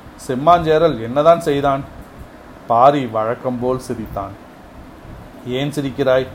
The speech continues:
நேற்றும் முழு கதையையும் நீ சொன்னாயா?" சிரித்தபடியே ஆம் என்று தலையாட்டினான். "கதை கேட்ட எனக்கு எதுவும் நினைவில் இல்லை. கதை சொன்ன உனக்கு மட்டும் எப்படி நினைவிருக்கிறது?" முன்பை விட பெரும் சத்தத்தோடு சிரித்தான் பாரி.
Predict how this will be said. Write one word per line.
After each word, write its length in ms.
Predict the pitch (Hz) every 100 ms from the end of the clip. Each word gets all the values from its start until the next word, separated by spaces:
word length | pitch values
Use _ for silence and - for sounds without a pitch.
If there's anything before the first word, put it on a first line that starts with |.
| - - - 135
நேற்றும் 440 | 151 151 165 156
முழு 200 | 151 156
கதையையும் 520 | 156 151 156 151 151 151
நீ 40 | 143
சொன்னாயா?" 460 | 147 151 156 180 175 - - - - - - -
சிரித்தபடியே 800 | - 131 147 151 131 127 127 127 110 107 120
ஆம் 200 | 143 147
என்று 240 | 123 131 123
தலையாட்டினான். 680 | 110 117 110 110 107 104 - - - - - - -
"கதை 260 | 113 139 156
கேட்ட 320 | 160 160 156
எனக்கு 340 | 151 147 147 147
எதுவும் 320 | 123 135 131
நினைவில் 340 | 127 127 120 117
இல்லை. 220 | 113 117 - - - -
கதை 260 | 117 151 160
சொன்ன 300 | 180 180 165
உனக்கு 340 | 123 143 156 165
மட்டும் 320 | 160 156 175
எப்படி 340 | 156 151 165 151
நினைவிருக்கிறது?" 760 | 147 156 156 147 147 143 127 107 - - - - - - - 123
முன்பை 440 | 131 156 165 185 156
விட 200 | 156 170 123 - - -
பெரும் 300 | 127 165 196
சத்தத்தோடு 680 | 160 143 165 160 165 160 156
சிரித்தான் 640 | 160 135 123 135 131 135
பாரி. 320 | 120 113 113